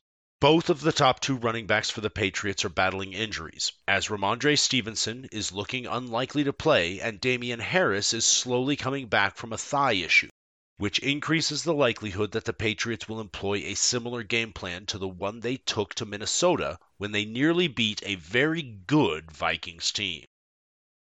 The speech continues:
How Las Vegas will try to win. The Raiders, at five and eight, have managed to lose seven games by one possession while blowing several multiple score and or fourth quarter leads.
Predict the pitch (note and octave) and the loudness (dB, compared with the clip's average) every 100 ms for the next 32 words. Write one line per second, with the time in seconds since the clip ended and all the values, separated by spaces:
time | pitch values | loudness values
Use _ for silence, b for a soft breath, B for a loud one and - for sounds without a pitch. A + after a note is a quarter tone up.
0 | _ - A#2 C#3+ D3+ B2+ C3 - F2+ F#2 | _ -4 4 4 6 4 2 2 2 2
1 | D2+ - D2 - D2+ C#2+ C2+ C#2+ C#2 _ | -2 -4 -6 -4 0 0 -2 -10 -12 _
2 | _ _ _ _ _ _ _ _ - C#3 | _ _ _ _ _ _ _ _ -4 2
3 | D3+ E3 F#2 D#2+ - - - A2+ - - | 6 6 4 -2 -2 -2 2 2 2 2
4 | A#2+ A#2+ A2+ D#2 D2 - _ - B2 A#2 | 4 6 4 0 -2 -6 _ -2 0 2
5 | D3+ D3+ C#3+ - D#3 C3 B2 A2+ - C#3+ | 2 2 2 0 0 2 2 4 6 4
6 | D3+ G#2+ F#2+ G2 - G2 F#2 F2+ G2 G2+ | 2 0 0 0 0 0 0 -4 -6 -6
7 | F2 D#2+ - D#2+ D#2 _ G#2 G2+ G#2+ A2+ | -2 -2 -2 -8 -18 _ 0 0 2 2
8 | B2 - - C#3+ B2+ C#3+ C3 A2+ B2 - | 2 2 4 4 4 2 2 2 0 0
9 | - B2+ - G#2+ G2 G2+ - A2 A#2 A2 | -2 0 0 0 0 0 0 0 0 -2
10 | G2 A2 - A#2+ A2+ - G2+ G2+ A#2 A#2+ | -4 -4 -4 -4 -4 -6 -6 -6 -4 -2
11 | C3 E2+ - - - | -2 -4 -10 -4 -4